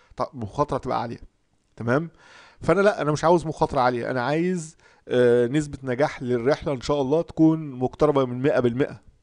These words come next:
تمام؟ طيب، هعمل إيه؟ هشتغل على أزواج العملات. هشتغل على أزواج العملات علشان أعمل إيه؟ عشرة آلاف دولار. تمام؟ عملت عشرة آلاف دولار، هقدر بعد كده أضحي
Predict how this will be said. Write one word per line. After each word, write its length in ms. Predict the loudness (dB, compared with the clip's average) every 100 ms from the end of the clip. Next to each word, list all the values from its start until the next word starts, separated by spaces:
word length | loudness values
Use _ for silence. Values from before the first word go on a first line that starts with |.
| _ _ _ _
تمام؟ 340 | -4 0 0 -4 _ _ -20 -4
طيب، 180 | 2 2 0
هعمل 380 | -4 0 0 0
إيه؟ 280 | 2 2 2 -6
هشتغل 440 | -6 -2 -2 -2
على 260 | -4 -4 -6
أزواج 280 | -2 0 4
العملات. 520 | 4 2 -4 -6 -16 -20 _ _ _
هشتغل 360 | -16 -2 0 0
على 180 | -2 -2
أزواج 240 | 0 2
العملات 440 | 2 2 0 -2 -4 _ _ -4
علشان 500 | -4 0 -2 -2 -4
أعمل 340 | -4 -4 -2
إيه؟ 260 | -2 -2 -6 _
عشرة 480 | -2 -2 -2 -4 0
آلاف 140 | 0 0
دولار. 360 | 0 0 -2 -10 -20 _ _
تمام؟ 340 | 0 0 0 -4
عملت 320 | -4 -2 -2
عشرة 400 | -2 -2 -6 -4
آلاف 140 | -4
دولار، 420 | 0 2 2 0 -6 _ _ _ _ 2
هقدر 380 | 4 4 0 0
بعد 260 | 0 0
كده 380 | -2 0 0 -2 _
أضحي 920 | -2 0 -2 -6 -8 -6 -6 -8 -10